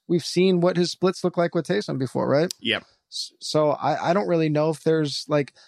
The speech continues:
Speaker 1: there's maybe two and it might be zero.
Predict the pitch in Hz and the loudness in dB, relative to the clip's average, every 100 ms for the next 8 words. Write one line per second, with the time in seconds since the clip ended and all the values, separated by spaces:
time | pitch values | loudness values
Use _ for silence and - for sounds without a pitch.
0 | - 160 135 143 156 180 190 160 - 175 | 0 0 0 0 2 2 0 0 2 4
1 | 185 175 147 135 143 160 147 135 139 131 | 4 0 -2 0 0 0 0 2 2 0
2 | - | -2